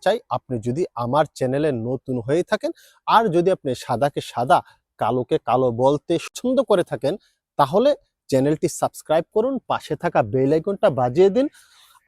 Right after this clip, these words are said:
আর যদি আপনি Facebook কিংবা Instagram থেকে আমাকে দেখে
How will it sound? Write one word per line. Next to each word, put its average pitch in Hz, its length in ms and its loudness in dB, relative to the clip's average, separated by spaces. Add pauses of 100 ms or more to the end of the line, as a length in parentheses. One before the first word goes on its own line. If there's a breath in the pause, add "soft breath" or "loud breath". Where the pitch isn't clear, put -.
(100)
আর 226 80 8 (120)
যদি 202 240 4
আপনি 190 180 -4 (280)
Facebook 196 480 4 (200)
কিংবা 180 320 4 (200)
Instagram 160 540 0 (100)
থেকে - 200 -2 (180)
আমাকে 139 260 -2 (340)
দেখে 170 220 0